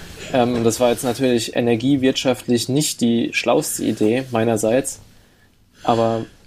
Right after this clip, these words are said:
ja, das Thema hatten wir ja schon. Ich mag das halt, äh, viel Fahrrad zu fahren <laughs> und meine Leidensfähigkeit zu überprüfen.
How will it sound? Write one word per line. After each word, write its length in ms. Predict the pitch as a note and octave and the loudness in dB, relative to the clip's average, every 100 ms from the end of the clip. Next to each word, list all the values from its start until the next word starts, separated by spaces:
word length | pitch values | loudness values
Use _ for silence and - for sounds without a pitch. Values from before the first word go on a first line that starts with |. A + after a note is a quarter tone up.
| - | -12
ja, 300 | - G#2+ G2 - _ _ | 0 0 0 -6 _ _
das 160 | - - | -10 0
Thema 220 | A#2 A2 | 0 2
hatten 180 | A#2+ C#3 | 0 2
wir 60 | |
ja 100 | B2+ | 2
schon. 320 | - C3 C3 | 2 0 0
Ich 160 | A2+ - | -2 0
mag 200 | A#2 A#2 | 0 0
das 220 | B2 - | -4 0
halt, 340 | C3 C3 - - - - | 0 0 -4 -20 -16 -2
äh, 260 | A#2+ A#2 | 0 0
viel 200 | A#2 C#3+ | 2 0
Fahrrad 300 | C#3+ D3+ D3+ | 2 0 -2
zu 120 | - C3+ | -4 -2
fahren 340 | C#3 C#3+ D3 - - D3+ - C#3+ - | 0 0 -2 -6 -2 -2 -2 -6 -6
<laughs> 600 | - - A3 A3 F3+ G2+ | -20 -10 -4 -2 -2 0
und 260 | C3+ - | 0 0
meine 220 | C#3 C3 B2+ | 0 0 0
Leidensfähigkeit 840 | C#3 B2+ - - C#3 C3 C3+ C#3+ | 0 0 -2 0 0 0 -6 -6
zu 100 | - | -4
überprüfen. 600 | A#2+ A#2 - C3 - D3 | 0 0 2 0 0 -10